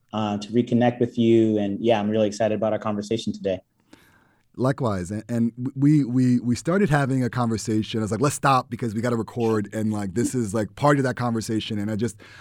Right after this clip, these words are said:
Speaker 2: I, I would be remiss if we didn't, um, try to have some of that conversation here. You know, I think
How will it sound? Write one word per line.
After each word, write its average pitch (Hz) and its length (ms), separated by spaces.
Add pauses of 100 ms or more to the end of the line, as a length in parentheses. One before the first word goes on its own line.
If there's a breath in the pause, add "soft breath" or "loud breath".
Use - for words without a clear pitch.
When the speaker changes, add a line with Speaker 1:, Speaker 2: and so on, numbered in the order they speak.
(100)
Speaker 2:
I, 117 100
I 123 160
would 143 120
be 202 120
remiss 123 400
if 98 120
we 110 100
didn't, 107 440 (300 soft breath)
um, 98 500 (240)
try 156 140
to 147 80
have 117 240
some 113 120
of 107 60
that 101 120
conversation 98 500
here. 90 420
You 101 80
know, 101 140
I 104 100
think 135 400